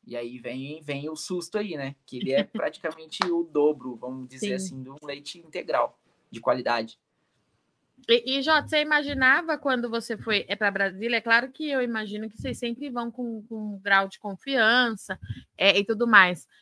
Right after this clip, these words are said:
Speaker 2: Mas você imaginava que você fosse pegar aí o primeiro lugar do pódio?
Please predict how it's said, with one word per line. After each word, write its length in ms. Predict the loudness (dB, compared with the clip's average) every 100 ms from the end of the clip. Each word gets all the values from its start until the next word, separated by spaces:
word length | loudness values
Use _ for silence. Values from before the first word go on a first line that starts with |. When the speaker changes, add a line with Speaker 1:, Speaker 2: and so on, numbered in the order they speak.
| _ 4
Speaker 2:
Mas 180 | 4
você 160 | 6 6
imaginava 640 | 8 6 6 8 8 8
que 60 | 2
você 120 | -2
fosse 260 | 0 -2 0
pegar 280 | 0 4
aí 100 | 4
o 60 | 4
primeiro 320 | 2 2 2
lugar 360 | 2 4 6 6
do 120 | 2
pódio? 420 | 2 2 2 -4